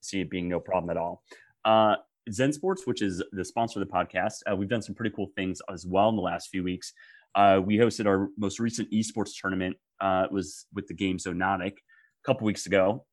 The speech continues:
<clears throat> The champion was Dodger. Uh, we had sixteen players, went really well. Uh, we had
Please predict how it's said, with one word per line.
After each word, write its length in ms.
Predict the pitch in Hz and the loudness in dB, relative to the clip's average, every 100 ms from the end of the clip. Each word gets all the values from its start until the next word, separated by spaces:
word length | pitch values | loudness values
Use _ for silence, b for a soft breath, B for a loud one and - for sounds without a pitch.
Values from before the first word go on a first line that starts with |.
| - | -8
<clears throat> 400 | - 127 120 _ | -4 -4 -6 _
The 80 | 107 | -4
champion 340 | - 131 135 | -2 0 2
was 140 | 104 85 | 0 0
Dodger. 560 | 98 95 98 101 143 b b b _ | 0 0 2 0 -2 b b b _
Uh, 240 | 101 101 98 | 4 6 6
we 120 | 95 | 4
had 120 | 101 | 0
sixteen 400 | - 120 - 117 | 0 -6 -2 -4
players, 480 | 101 113 107 104 98 | 0 2 2 2 0
went 180 | 101 - | -4 -2
really 220 | 107 101 | 0 2
well. 520 | 95 95 95 95 95 b b b - | 6 8 8 6 0 b b b -2
Uh, 220 | 95 95 | 2 2
we 100 | 95 | 2
had 260 | 104 98 | 0 0